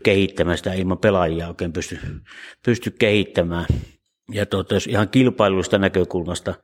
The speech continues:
katsoo, niin mä toivoisin, että Iisalmessa kumminkin niinku nähtäisi sekä tyttö- että poikapuolella niin näitä vanhempia ikäluokkia ihan valtakunnan sarjoissa.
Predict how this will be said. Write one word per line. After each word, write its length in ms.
katsoo, 440
niin 300
mä 120
toivoisin, 480
että 180
Iisalmessa 480
kumminkin 480
niinku 420
nähtäisi 540
sekä 240
tyttö- 420
että 180
poikapuolella 920
niin 220
näitä 200
vanhempia 540
ikäluokkia 800
ihan 140
valtakunnan 520
sarjoissa. 720